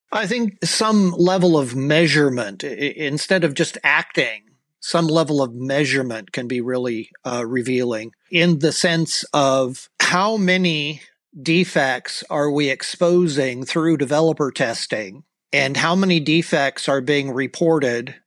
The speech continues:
in the field, where my test effectiveness is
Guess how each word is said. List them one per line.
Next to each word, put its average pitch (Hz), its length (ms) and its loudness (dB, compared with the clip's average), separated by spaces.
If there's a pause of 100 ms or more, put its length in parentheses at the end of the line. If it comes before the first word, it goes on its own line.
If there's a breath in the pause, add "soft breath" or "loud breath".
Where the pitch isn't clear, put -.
(140)
in 160 260 0
the 131 80 -4
field, 131 640 0 (160)
where 139 240 2
my 139 180 2
test 175 480 -2
effectiveness 127 1200 -2 (160)
is 135 640 -2